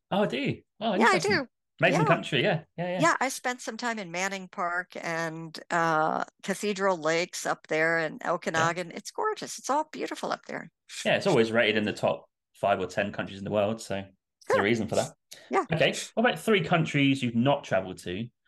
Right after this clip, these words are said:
Speaker 1: that are next on your hit list?
Speaker 2: Um, I would say I'd like to go to Machu Picchu in Peru.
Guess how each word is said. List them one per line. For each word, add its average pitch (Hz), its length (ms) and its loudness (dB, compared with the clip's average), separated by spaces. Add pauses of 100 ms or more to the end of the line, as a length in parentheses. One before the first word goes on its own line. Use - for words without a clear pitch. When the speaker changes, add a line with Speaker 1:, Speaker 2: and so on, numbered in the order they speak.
(120)
Speaker 1:
that 92 140 4
are 101 40 2
next - 400 2
on 98 140 0
your 92 80 -4
hit 92 140 -2
list? - 340 -4 (1080)
Speaker 2:
Um, 233 680 6 (240)
I 233 300 4
would 247 280 0
say 202 720 0
I'd 185 200 -4
like 180 160 0
to - 80 -12
go 180 100 -2
to 170 100 -2
Machu 165 360 0
Picchu 170 480 -4
in 151 260 -8
Peru. 156 560 0